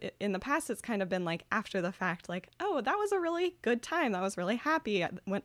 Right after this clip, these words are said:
I felt happy in that moment, or I felt loved in that moment." And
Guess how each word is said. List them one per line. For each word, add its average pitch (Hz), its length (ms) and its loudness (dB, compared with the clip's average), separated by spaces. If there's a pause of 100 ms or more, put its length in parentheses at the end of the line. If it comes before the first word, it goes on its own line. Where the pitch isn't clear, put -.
(140)
I 190 60 -2
felt 226 240 0
happy 262 300 2
in 202 100 4
that 175 160 2
moment, 175 320 0
or 170 80 0
I 196 80 0
felt 220 240 2
loved 240 340 6
in 196 140 2
that 165 160 0
moment." 175 360 -2 (520)
And 185 260 4